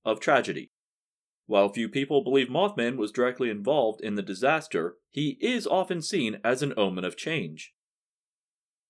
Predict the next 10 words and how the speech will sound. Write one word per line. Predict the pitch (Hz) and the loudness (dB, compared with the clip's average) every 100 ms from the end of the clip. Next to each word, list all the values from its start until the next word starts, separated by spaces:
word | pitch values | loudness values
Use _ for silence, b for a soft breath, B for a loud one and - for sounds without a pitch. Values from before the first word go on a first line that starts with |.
| _ _ _ | _ _ _
After | 151 196 254 | -6 -2 0
the | 196 | 2
Silver | - 202 170 | 8 8 8
Bridge | 131 156 147 | 4 2 2
fell | - 151 113 98 | 0 4 4 2
in | 117 | 0
December | 120 120 165 127 92 | -2 -2 -2 0 0
of | 110 110 | 0 0
nineteen | 113 120 123 110 | 0 0 -2 -4
sixty-seven, | - - 104 98 147 92 90 | -4 -4 -6 0 0 0 -4